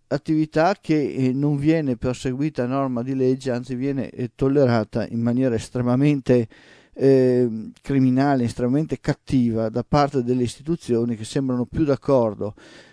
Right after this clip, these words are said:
a costruire contraddizioni sociali, a favorire devastazioni istituzionali che non a ripristinare l'autorità della Costituzione e l'autorità dei principi sociali. Ebbene,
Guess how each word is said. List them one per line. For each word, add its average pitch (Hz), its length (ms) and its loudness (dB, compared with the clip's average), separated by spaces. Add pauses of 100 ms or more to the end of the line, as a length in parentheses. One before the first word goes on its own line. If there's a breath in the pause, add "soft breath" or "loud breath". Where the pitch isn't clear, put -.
(100)
a - 120 -4
costruire 135 600 2
contraddizioni 135 840 0
sociali, 117 640 0
a 110 60 0
favorire 127 680 2 (360 loud breath)
devastazioni 139 1080 4
istituzionali 123 920 0
che - 140 -2
non 123 260 4
a 135 100 0
ripristinare 120 960 0 (380 soft breath)
l'autorità 139 720 6
della 123 180 0
Costituzione 131 800 -2
e - 20 0
l'autorità 113 720 2
dei 117 220 0
principi 110 480 -4
sociali. 90 540 -6 (680 soft breath)
Ebbene, 165 460 8